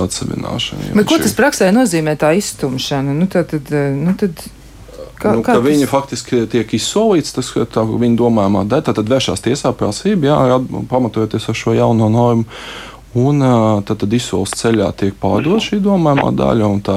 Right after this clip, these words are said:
Speaker 1: iegūta atlīdzība tiek, ā, samaksātam daļas īpašniekam, jā, un, un, un tādā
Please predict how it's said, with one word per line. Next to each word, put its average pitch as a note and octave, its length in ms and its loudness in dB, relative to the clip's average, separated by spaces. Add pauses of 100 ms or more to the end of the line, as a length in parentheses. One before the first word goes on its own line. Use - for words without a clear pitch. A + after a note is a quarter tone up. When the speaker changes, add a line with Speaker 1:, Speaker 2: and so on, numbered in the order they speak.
Speaker 1:
iegūta G#2+ 420 0
atlīdzība F2 640 -2
tiek, F#2+ 320 -4
ā, F2+ 160 -2 (760)
samaksātam - 720 -2 (100)
daļas - 300 -2 (100)
īpašniekam, A3+ 640 0 (720)
jā, B2+ 180 4 (200)
un, A2+ 380 2
un, A2+ 240 0
un A2+ 100 0
tādā - 300 2